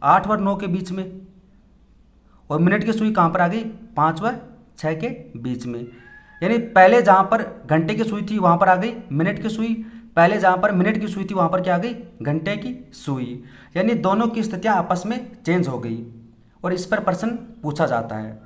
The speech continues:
तो दोस्तों, ध्यान से समझना। देखो, पहले जहाँ पर ये दोनों सुइयाँ थी आपस में चेंज हो गई, यानी इनके बीच का जो एंगल है वो सेम रहेगा, वो चेंज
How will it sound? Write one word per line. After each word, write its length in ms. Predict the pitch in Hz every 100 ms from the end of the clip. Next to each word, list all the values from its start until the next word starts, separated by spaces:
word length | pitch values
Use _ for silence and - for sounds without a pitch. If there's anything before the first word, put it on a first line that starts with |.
| - - -
तो 80 |
दोस्तों, 280 | 165 202 220
ध्यान 220 | 165 165
से 60 | 208
समझना। 440 | 208 175 156 175 214 214 - - _
देखो, 280 | 185 185 226 226 - - - _ _ -
पहले 240 | 170 190 233
जहाँ 180 | 208 202
पर 400 | 226 247 - -
ये 100 | 190
दोनों 420 | 175 151 175 214
सुइयाँ 260 | 226 202 208
थी 180 | 208 220 220
आपस 300 | 175 208 214
में 260 | 233 240
चेंज 260 | - 180 147
हो 80 | 147
गई, 180 | 139
यानी 400 | 139 - - 202 226
इनके 380 | 180 185 233 220
बीच 260 | 151 180
का 120 | -
जो 120 | 220 220
एंगल 360 | 170 180 175
है 320 | 160 147 - - - - - _ _ 135
वो 320 | 180 220 220
सेम 300 | - 165 185
रहेगा, 280 | 143 135 147
वो 140 | 170 180
चेंज 400 | - 175 214